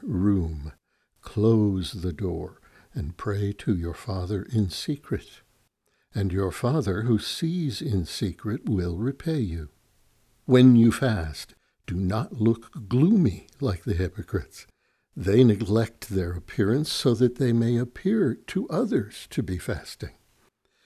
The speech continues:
Amen, I say to you, they have received their reward.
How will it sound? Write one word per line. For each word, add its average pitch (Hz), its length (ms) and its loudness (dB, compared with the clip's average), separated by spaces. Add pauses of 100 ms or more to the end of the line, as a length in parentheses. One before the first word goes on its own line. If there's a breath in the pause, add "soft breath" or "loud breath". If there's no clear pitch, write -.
(140)
Amen, 120 280 8
I 98 120 2
say 123 260 -2
to 139 140 -4
you, 143 180 -2
they 127 240 0
have 135 360 -2
received 147 500 -2
their 147 200 -2
reward. 147 600 -2